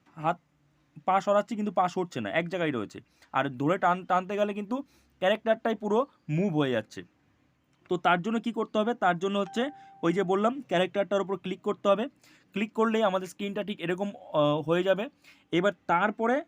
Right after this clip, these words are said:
আমাদের ইচ্ছা মতো আমরা হাতের মধ্যে ধরে বা পায়ের মধ্যে ধরে, এই যে দেখুন, দেখতে পাচ্ছেন হাত নড়ছে এখন,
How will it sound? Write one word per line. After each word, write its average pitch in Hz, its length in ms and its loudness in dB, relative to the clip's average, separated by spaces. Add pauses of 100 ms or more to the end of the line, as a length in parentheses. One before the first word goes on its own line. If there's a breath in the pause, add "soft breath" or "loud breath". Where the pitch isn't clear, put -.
(160)
আমাদের 170 300 0
ইচ্ছা 180 240 -4
মতো 196 200 -4
আমরা 208 220 0
হাতের 156 320 -2
মধ্যে 175 180 -2
ধরে 160 260 -2
বা 190 120 -2
পায়ের 156 260 -2
মধ্যে 165 160 -4
ধরে, 185 180 -2 (300 soft breath)
এই 151 100 2
যে 139 80 2
দেখুন, 120 240 -6 (560)
দেখতে 175 180 -2
পাচ্ছেন 220 300 0 (240)
হাত 165 260 0
নড়ছে 208 240 -2
এখন, 214 280 0